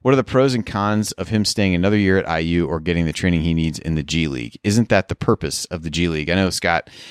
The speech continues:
um, you had said we were emailing before. You had some thoughts on this, so I'll, uh, I'll throw this one to you first.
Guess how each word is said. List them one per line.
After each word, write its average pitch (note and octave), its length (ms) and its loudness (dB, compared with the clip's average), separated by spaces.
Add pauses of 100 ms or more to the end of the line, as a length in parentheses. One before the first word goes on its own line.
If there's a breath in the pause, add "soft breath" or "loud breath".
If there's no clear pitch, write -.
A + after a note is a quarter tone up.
(200 loud breath)
um, F2+ 420 4
you F#2+ 100 4
had E2+ 80 4
said F#2 140 2
we E2 100 2
were D#2+ 80 2
emailing E2 340 4
before. E2 280 2
You E2 100 4
had E2 140 2
some D#2 140 -2
thoughts D2+ 260 -2
on D2 120 0
this, D2 160 -2
so D#2+ 120 0
I'll, D2 180 2
uh, D2 300 -2
I'll D2+ 80 -4
throw D#2 160 0
this C#2+ 160 -2
one D#2 80 0
to C#2+ 60 -2
you C#2 60 -4
first. - 280 -6